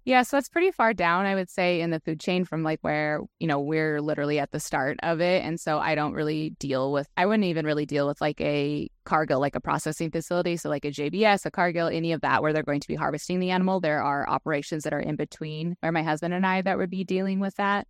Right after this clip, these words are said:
But I do think there's a trend recently for direct to consumer. I kinda mentioned that at the beginning where, you know, you can buy directly from the rancher and you're kinda cutting out every single middleman in between.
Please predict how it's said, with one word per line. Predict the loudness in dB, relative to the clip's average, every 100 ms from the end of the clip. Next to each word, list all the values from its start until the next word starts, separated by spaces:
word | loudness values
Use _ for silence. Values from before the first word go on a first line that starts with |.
| -2
But | 2 4
I | 4 2
do | 0
think | 0 0
there's | 2 2
a | 2
trend | -4 -2 0 0 -2 -4
recently | -8 -6 -4 -4
for | -4 -6
direct | -4 -6 -6
to |
consumer. | -4 -4 -2 -2 2 2 2
I | 0
kinda | 0 0
mentioned | 0 -2 -2
that | -2
at | -2
the | -4
beginning | -4 -2 0 0 0
where, | 0 2 0 -2
you | 0
know, | 0
you | 2 -2
can | -2 -2
buy | 2 2 4 2 2 -2
directly | -2 -2 -2 -4 -4
from | -4 -4
the | -2
rancher | 0 -2 -2
and | 0
you're | 0
kinda | 0 -2 -2
cutting | -2 -2 0
out | 0 -2 0
every | 0 -2
single | -2 -2 -2
middleman | -2 0 0 -2
in | -2 -4
between. | -6 -8 -6 -2 2 2